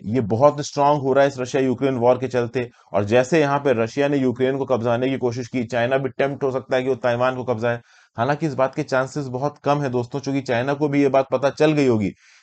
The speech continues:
देखो, इंडिया के खिलाफ तो चाइना भूल ही जाए, यूक्रेन इतना कमजोर था, बैक एंड से सपोर्ट मिला, रशिया की हालत खराब है।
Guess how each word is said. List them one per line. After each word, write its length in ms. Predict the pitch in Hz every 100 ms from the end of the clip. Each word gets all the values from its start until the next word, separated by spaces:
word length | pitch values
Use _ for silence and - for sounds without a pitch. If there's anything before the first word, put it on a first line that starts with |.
| -
देखो, 240 | 143 156 - _ _ _ _ _ _
इंडिया 260 | - 156 170
के 100 | 165
खिलाफ 300 | 143 156 156
तो 60 | 156
चाइना 300 | 151 143 147
भूल 200 | 120 120
ही 80 |
जाए, 180 | 95 69 - _ _ _ _ _ _ _ _ _ _
यूक्रेन 460 | 113 131 127 143 156
इतना 240 | 143 147
कमजोर 440 | 147 135 123 143 147
था, 60 |
बैक 240 | 127 131 131
एंड 140 | 143
से 80 | 139
सपोर्ट 380 | 135 117 135 131
मिला, 200 | 135 143 143 _ _ _ _ 117
रशिया 320 | 123 123 131
की 80 | 120
हालत 220 | 107 107
खराब 240 | 87 82
है। 80 | 76